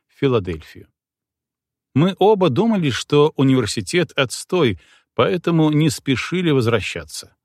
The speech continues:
рассказывает Кимбалл. «И три недели катались по стране». Машина много раз ломалась. Однажды они привезли её в автосалон в Колорадо-Спрингс. Но после ремонта она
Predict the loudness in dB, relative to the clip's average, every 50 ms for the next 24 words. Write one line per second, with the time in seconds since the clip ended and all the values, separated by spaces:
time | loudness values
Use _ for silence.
0 | _ -4 -4 -4 -4 -6 -4 -6 -4 -4 -4 -6 -6 -6 _ -10 -8 -8 -8 -8
1 | -10 -14 _ _ _ _ _ _ _ _ _ -2 0 0 0 0 -2 -2 0 2
2 | 2 2 2 2 2 0 2 2 2 2 2 2 2 0 0 -2 -2 0 2 2
3 | 2 2 2 0 0 -2 -4 -8 _ -4 -4 -2 -2 -2 -2 -2 -2 -4 -10 -12
4 | _ _ _ _ _ _ _ _ _ _ _ _ _ _ _ _ _ _ _ _
5 | _ _ -2 0 2 2 2 0 0 0 2 2 4 2 2 2 2 2 2 2
6 | 0 0 2 2 2 2 2 0 -2 -2 -2 -2 -2 -2 -6 -8 -12 -14 -14 -14
7 | -14 -14 _ _ _ _ _ _ _ _ _ _ _ _ _ -2 0 0 2 2
8 | 0 0 2 0 0 2 2 2 2 2 0 0 2 2 4 2 2 0 0 0
9 | -2 0 2 2 0 0 -2 -4 -2 0 0 2 2 2 2 2 2 2 2 2
10 | 0 0 -4 -2 0 0 0 0 2 2 2 0 0 -2 0 0 2 2 2 2
11 | 2 0 -2 -4 -6 -6 -6 -6 -8 -10 -12 -14 -14 _ _ _ _ _ _ _
12 | _ _ _ _ _ -2 0 0 0 0 2 2 2 2 2 0 0 0 2 2
13 | 4 2 2 2 0 0 2 4 4 4 4 2 2 2 4 4 4 2 2